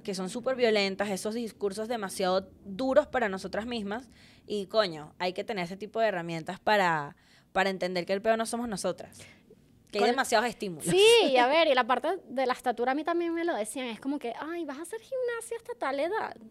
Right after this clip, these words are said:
Speaker 2: porque te vas a quedar chiquita". Y yo era como que, "Ser chiquita es lo mejor que me puede pasar, porque voy a poder ganar", ¿sabes? Porque ese era, ese, ese era el
Speaker 1: Ay, qué
Speaker 2: concepto.
Speaker 1: horror.
Speaker 2: Pero todo esto también viene, ahorita que dijiste lo del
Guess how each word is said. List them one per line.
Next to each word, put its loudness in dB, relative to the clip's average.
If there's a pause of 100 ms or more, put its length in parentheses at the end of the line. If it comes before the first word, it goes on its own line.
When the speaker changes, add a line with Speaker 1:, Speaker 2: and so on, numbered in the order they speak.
(100)
Speaker 2:
porque -14
te -8
vas -8
a -14
quedar -2
chiquita". -4
Y -10
yo -2
era -2
como -6
que, -12
"Ser -14
chiquita -14
es -14
lo -8
mejor -8
que -8
me 0
puede -2
pasar, -6 (220)
porque -2
voy 2
a 0
poder 6
ganar", 4
¿sabes? 6
Porque 4
ese 4
era, 8
ese, 2 (100)
ese -4
era 0
el 0
Speaker 1:
Ay, 2
qué 0
Speaker 2:
concepto. 6
Speaker 1:
horror. 2 (160)
Speaker 2:
Pero 4
todo 8
esto 0
también 2
viene, 2
ahorita -2
que -4
dijiste -10
lo 0
del -4